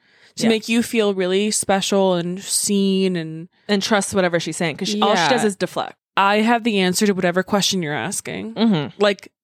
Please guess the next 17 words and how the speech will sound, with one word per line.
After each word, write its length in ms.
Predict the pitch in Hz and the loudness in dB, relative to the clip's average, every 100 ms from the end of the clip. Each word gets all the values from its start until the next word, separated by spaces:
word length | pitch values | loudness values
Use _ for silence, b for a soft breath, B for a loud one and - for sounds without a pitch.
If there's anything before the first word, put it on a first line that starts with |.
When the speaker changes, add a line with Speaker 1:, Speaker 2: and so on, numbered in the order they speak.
| _ | _
Speaker 1:
deeply. 600 | - 160 143 127 147 156 - | -4 -2 0 -2 -2 -4 -2
Speaker 2:
Mm-hmm. 500 | 185 165 - 381 311 - B B B | 0 0 0 0 -2 -10 B B B
Speaker 1:
<laughs> 340 | B B B B | B B B B
Speaker 2:
Phyllis, 460 | - 214 220 233 | 0 2 4 2
the 400 | - 185 165 185 _ | 0 2 2 0 _
Stanford 520 | - 175 156 160 151 | -4 -2 0 0 -2
professor, 440 | - 160 156 156 151 | -4 -4 -2 -2 -2
again 400 | 156 151 151 151 | -2 -2 -2 -4
says, 400 | 165 143 - - | -2 -2 -2 -8
"She 240 | - - 196 | -6 -2 0
aligned 440 | 180 160 175 214 | 2 2 2 2
herself 500 | 269 277 - 185 185 | 0 0 2 2 0
with 100 | 180 | -4
very 340 | 170 160 170 180 | 0 2 2 2
important 480 | 196 - - 175 - | 0 -2 -2 -2 -2
older 280 | 160 165 165 | -2 0 2
men 460 | 180 196 202 208 | 4 4 2 0